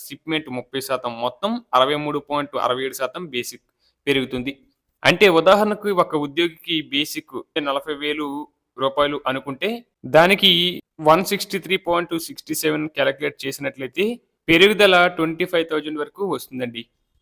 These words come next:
అంటే నలభై వేలకి ఇరవై ఐదు వేలు పెరుగుతుంది. అంటే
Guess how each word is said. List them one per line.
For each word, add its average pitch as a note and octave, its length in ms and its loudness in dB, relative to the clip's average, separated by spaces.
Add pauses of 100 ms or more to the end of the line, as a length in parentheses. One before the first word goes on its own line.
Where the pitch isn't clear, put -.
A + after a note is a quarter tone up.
(200)
అంటే D#3+ 240 4
నలభై D#3+ 360 2
వేలకి F3 420 -2 (240)
ఇరవై C#3+ 240 0
ఐదు D3 120 -2
వేలు D3+ 220 -4 (140)
పెరుగుతుంది. C3+ 440 -8 (440)
అంటే D#3 240 6